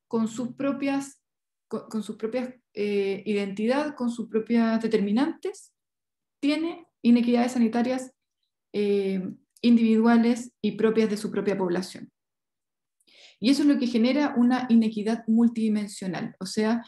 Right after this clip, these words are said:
como, como, como existe la persona, y esa persona tiene distintos determinantes sociales,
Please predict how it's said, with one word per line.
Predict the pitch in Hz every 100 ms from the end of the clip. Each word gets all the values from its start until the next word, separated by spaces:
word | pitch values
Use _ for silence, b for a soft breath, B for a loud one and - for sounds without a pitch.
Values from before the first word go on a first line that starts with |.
| B B B _ -
como, | 185 180 180 -
como, | - 87 170 160 156 - - -
como | 175 165
existe | - 233 254
la | 247
persona, | 269 - 294 262 285 - - _ _ _ _ _
y | - 185
esa | 208
persona | 214 196 226 214
tiene | 214 196
distintos | 196 208 233
determinantes | 247 254 254 277
sociales, | 285 302 320 359 -